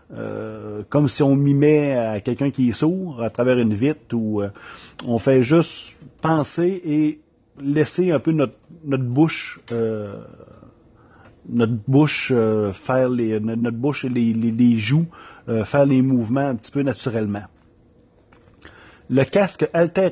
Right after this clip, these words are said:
Ego est constitué de capteurs d'électro-, de capteurs d'électrodes situés sur les zones du visage et la mâchoire du porteur, là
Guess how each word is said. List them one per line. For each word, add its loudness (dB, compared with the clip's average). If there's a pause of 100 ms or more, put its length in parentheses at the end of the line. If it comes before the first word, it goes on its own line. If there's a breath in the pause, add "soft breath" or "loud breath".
Ego 0 (100)
est 0
constitué -4
de 2
capteurs 0
d'électro-, -4 (460)
de -2
capteurs -2
d'électrodes -4
situés -4
sur -2
les 2
zones 0
du -4
visage -2 (400 loud breath)
et 2
la 0
mâchoire -2
du -6
porteur, -8 (380 soft breath)
là 0